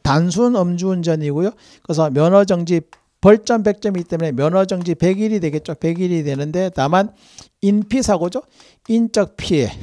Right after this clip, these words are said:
인피사고를 일으켰을 때 사망이나 요 구간이라 하더라도 단순 단속이 아니라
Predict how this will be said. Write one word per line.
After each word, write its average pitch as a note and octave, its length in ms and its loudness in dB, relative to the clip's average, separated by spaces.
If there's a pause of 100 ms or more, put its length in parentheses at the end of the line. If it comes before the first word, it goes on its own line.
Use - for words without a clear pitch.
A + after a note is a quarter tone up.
(280)
인피사고를 F#3 840 2
일으켰을 D3 420 0
때 G3+ 320 2
사망이나 F3+ 880 2 (460)
요 G3+ 280 6
구간이라 G#3 580 2
하더라도 E3+ 580 -2 (400)
단순 E3 420 -2
단속이 G3 400 0
아니라 D3 320 2